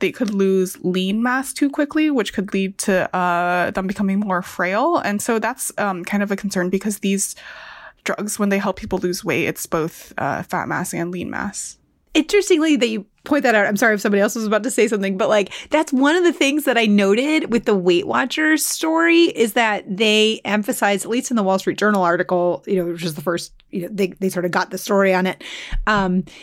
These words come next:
Speaker 2: they pointed out it, the combination with the counseling that they provide would point people toward sort of high protein diets and, and, you know, weight training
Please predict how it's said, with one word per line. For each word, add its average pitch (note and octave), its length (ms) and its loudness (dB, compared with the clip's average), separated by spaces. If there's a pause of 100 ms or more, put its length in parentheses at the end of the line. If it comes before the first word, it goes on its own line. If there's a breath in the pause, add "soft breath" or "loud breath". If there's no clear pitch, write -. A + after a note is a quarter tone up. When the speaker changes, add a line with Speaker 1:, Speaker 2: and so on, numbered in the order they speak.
Speaker 2:
they C4+ 140 0
pointed C#4 300 2
out A#3+ 260 2
it, G3 180 -2
the - 60 2
combination G3+ 1160 2
with E3+ 540 0
the F3 540 2
counseling G3+ 640 0
that F3 140 0
they E3+ 120 2
provide D#3+ 760 0 (220 loud breath)
would G3+ 180 4
point - 340 -4
people F#3+ 340 0
toward F3 480 2
sort F3+ 140 0
of D3 60 -4
high D3 220 -6
protein G#3+ 480 0
diets A#3 500 2
and, E3+ 240 -2
and, D#3+ 540 -4
you F#3+ 460 -2
know, D#3 120 -6 (100)
weight A#3 380 0 (160)
training F#3 580 0